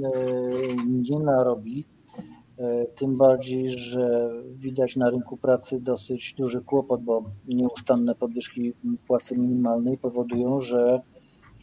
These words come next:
e, chęci do zatrudnienia będzie coraz mniej, ponieważ jest to olbrzymia odpowiedzialność, żeby zatrudnić pracownika, powiedzmy, bezpośrednio po szkole średniej, e, za najniższą krajową na umowę o pracę.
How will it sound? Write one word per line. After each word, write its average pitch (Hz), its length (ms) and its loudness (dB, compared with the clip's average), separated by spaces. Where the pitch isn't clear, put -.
e, 127 40 -4
chęci 156 320 2
do 127 100 2
zatrudnienia 127 560 4
będzie 120 640 4
coraz 131 380 4
mniej, 127 500 4
ponieważ 139 400 8
jest 131 140 -2
to 143 120 4
olbrzymia 139 400 6
odpowiedzialność, 131 680 4
żeby 127 180 2
zatrudnić 131 500 2
pracownika, 127 720 4
powiedzmy, 160 600 2
bezpośrednio 135 840 2
po 123 140 -2
szkole 127 360 2
średniej, 127 640 -2
e, 131 60 -2
za 135 280 6
najniższą 135 580 0
krajową 123 600 4
na 131 120 4
umowę 127 280 2
o 120 80 6
pracę. 127 500 4